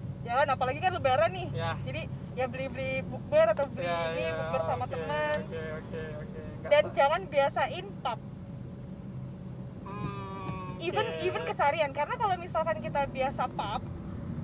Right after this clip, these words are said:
Speaker 1: akan timbul kecurigaan kayak, "Kok lo keluar nggak,
Speaker 2: Nah,
Speaker 1: nggak pub nih,
Speaker 2: ya,
Speaker 1: biasa pub?"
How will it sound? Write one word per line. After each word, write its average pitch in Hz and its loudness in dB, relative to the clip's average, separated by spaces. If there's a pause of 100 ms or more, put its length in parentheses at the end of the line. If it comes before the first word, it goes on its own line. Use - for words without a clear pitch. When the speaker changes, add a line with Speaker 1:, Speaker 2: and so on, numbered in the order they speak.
(680)
Speaker 1:
akan 320 6 (260)
timbul 320 -2
kecurigaan 311 2
kayak, 269 2
"Kok 339 4
lo 381 4 (100)
keluar 285 4
nggak, 214 4
Speaker 2:
Nah, 285 2
Speaker 1:
nggak 208 2
pub - 2
nih, - 0
Speaker 2:
ya, - 0
Speaker 1:
biasa 175 2
pub?" 165 2